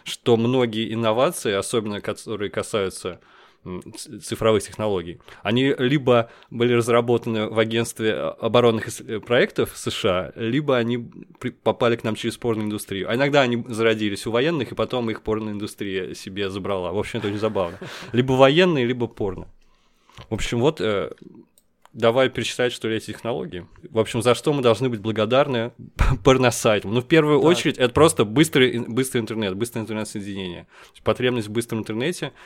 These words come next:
Speaker 1: э, повлекла за собой развитие A D S L-технологий, а, а, и это напрямую было связано с ростом, э, потребления порно-контента, потому что людям нужны... Вот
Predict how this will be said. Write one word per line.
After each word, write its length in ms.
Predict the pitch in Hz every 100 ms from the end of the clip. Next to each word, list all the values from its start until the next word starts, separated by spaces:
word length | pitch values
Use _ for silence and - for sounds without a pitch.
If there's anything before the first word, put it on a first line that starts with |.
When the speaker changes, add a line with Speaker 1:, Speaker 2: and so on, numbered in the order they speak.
| -
Speaker 1:
э, 120 | - 101
повлекла 440 | 110 113 117 117
за 80 | 117
собой 260 | 110 107 117
развитие 440 | 98 110 107 104
A 120 | -
D 140 | 101 104
S 160 | -
L-технологий, 720 | 113 101 - 104 107 156 156 151 - -
а, 100 | 110 101
а, 300 | 110 - - -
и 140 | 123
это 340 | 120 123 123 - -
напрямую 440 | 123 143 143 135
было 160 | 113 101
связано 520 | - 113 113 120 104
с 160 | - -
ростом, 540 | 107 110 120 - 104 -
э, 280 | 104 90 76 - -
потребления 680 | 95 107 104 107 107 101 92
порно-контента, 920 | - 107 101 95 95 - 104 147 160
потому 200 | - 107 113
что 160 | -
людям 280 | 107 131 120
нужны... 460 | 104 110 113 110 120
Вот 320 | 113 -